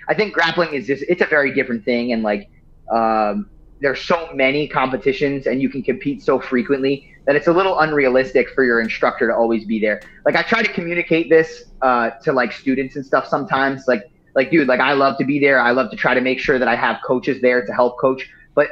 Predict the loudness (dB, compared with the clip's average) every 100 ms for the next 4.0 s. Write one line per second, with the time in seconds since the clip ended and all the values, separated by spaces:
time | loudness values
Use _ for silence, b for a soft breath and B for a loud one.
0 | -2 -2 0 -2 -2 0 2 2 0 0
1 | -2 0 2 2 2 0 0 -2 -2 -2
2 | -4 -4 -4 -2 -4 -4 -4 0 0 0
3 | 0 0 0 -2 -4 -4 0 0 0 -4